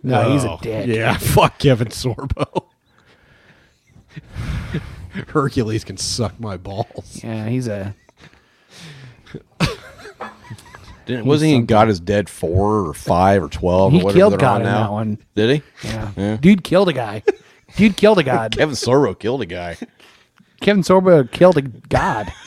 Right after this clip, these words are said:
Speaker 1: <laughs> S-, stabbed him right in the heart.
Speaker 2: <laughs> With a trident.
Speaker 1: Yeah. Uh, I had something.
Speaker 2: There
Speaker 1: What
Speaker 2: was
Speaker 1: did
Speaker 2: a
Speaker 1: I
Speaker 2: man
Speaker 1: have?
Speaker 2: on a horse.
Speaker 1: I had whiskey. It's gone.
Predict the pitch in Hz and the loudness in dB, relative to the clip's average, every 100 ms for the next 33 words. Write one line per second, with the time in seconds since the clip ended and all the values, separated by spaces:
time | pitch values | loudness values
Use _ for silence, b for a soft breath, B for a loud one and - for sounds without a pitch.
0 | - 247 - - 698 1077 1077 _ 1077 1077 | -2 -2 -2 -8 -8 -8 -14 _ _ _
1 | _ _ B B B B 311 B B - | _ _ B B B B -20 B B -14
2 | - 120 - - - 139 147 135 139 135 | -12 -12 -12 -8 0 0 2 0 0 -2
3 | 110 135 131 - - _ - - - - | -2 -2 -2 -8 -20 _ 2 2 2 -6
4 | - 165 - - 135 117 127 107 95 _ | 2 2 0 -4 -4 -2 -4 -6 -8 _
5 | 127 113 110 - _ _ B B B B | -14 -10 -10 -12 _ _ B B B B
6 | B B 226 B B B _ - 147 151 | B B -14 B B B _ -6 0 2
7 | 156 151 - 220 330 277 156 143 139 - | 2 2 2 2 4 2 2 2 2 2
8 | 139 190 226 226 226 226 151 117 - 139 | 2 4 4 4 6 4 4 0 -4 -4
9 | 139 104 180 220 185 175 165 185 170 - | -4 -2 0 2 4 2 0 -2 -2 0
10 | 131 123 113 | 0 0 -2